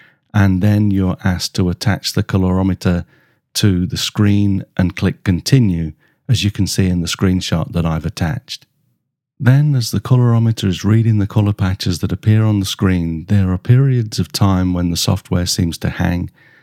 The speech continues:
and the device itself is covering much of the status bar, which makes this process a little worrisome. Given time, though, the process does progress in spurts and then complete successfully.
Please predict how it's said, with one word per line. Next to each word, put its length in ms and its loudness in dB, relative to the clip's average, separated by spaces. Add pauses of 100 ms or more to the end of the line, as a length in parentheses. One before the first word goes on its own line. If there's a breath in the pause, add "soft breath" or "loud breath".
(280 soft breath)
and 220 2
the 60 -2
device 440 0
itself 480 -2
is 100 -4
covering 440 2
much 320 0
of 120 -2
the 80 -4
status 460 -2
bar, 340 -2
which 300 -4
makes 320 0
this 160 -4
process 540 -2
a 40 -2
little 420 2
worrisome. 600 -2 (880 soft breath)
Given 260 4
time, 380 2
though, 220 0
the 140 -4
process 520 0
does 460 0
progress 800 -2
in 160 4
spurts 720 -4
and 220 2
then 200 -2
complete 580 -4
successfully. 800 -6